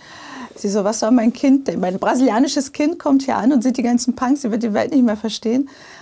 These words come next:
Also sind wir uns gut bürgerliche Barmbek gezogen, als wir dann da eine Wohnung bekommen haben. Und,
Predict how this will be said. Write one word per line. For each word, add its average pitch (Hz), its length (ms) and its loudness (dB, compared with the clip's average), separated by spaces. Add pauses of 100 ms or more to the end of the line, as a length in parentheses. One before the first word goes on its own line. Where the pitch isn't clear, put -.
(120)
Also 226 220 2
sind 277 220 2
wir 294 100 2
uns 269 160 2
gut 339 220 -2
bürgerliche 262 440 2
Barmbek 202 480 0
gezogen, 196 560 -2
als - 240 -8
wir 190 80 -2
dann 185 160 -4
da 180 260 -2
eine 196 220 -6
Wohnung 220 240 -2
bekommen 214 420 -4
haben. 190 260 -6
Und, 190 380 -6